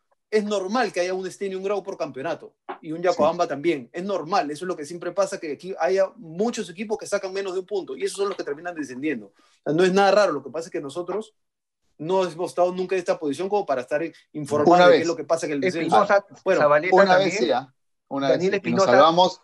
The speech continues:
Speaker 2: al último. Creo
Speaker 3: Daniel
Speaker 2: que el gol de
Speaker 3: Espinosa.
Speaker 2: Covic apareció uno de los goles más gritados.
Speaker 3: Así es. Daniel Espinosa,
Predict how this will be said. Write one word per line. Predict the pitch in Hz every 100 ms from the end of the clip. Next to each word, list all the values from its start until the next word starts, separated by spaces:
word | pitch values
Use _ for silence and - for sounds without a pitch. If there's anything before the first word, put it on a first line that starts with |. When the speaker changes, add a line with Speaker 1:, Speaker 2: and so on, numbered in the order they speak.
| _ _ _
Speaker 2:
al | 117 151
último. | 170 139 170 165 - _
Creo | 165
Speaker 3:
Daniel | 160 151
Speaker 2:
que |
el |
gol | 156 175
de | 170
Speaker 3:
Espinosa. | 190 160 185
Speaker 2:
Covic | 185
apareció | 156 160 175
uno | 175
de |
los | 156
goles | 170 160
más | 170 156
gritados. | 143 170 170
Speaker 3:
Así | 156
es. | 139 143 - -
Daniel | 147 160 190
Espinosa, | 196 170 185 190